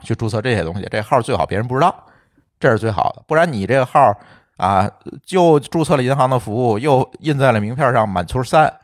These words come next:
这事儿就很危险。你不知道这个人拿着你号码惦记干什么，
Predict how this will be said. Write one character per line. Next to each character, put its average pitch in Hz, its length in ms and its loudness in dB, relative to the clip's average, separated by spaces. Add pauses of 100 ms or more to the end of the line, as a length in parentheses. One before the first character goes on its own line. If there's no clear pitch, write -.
这 135 200 0
事 131 100 -2
儿 110 100 2
就 110 120 -2
很 95 180 -6
危 123 160 -4
险。 76 160 -2 (560)
你 113 180 -4
不 170 160 -4
知 196 60 2
道 123 100 6
这 120 140 0
个 107 80 0
人 98 160 -6
拿 95 160 0
着 117 80 0
你 98 80 -6
号 98 160 -2
码 78 140 -2
惦 107 200 -4
记 92 60 -10
干 110 180 2
什 90 140 -4
么， 78 160 -8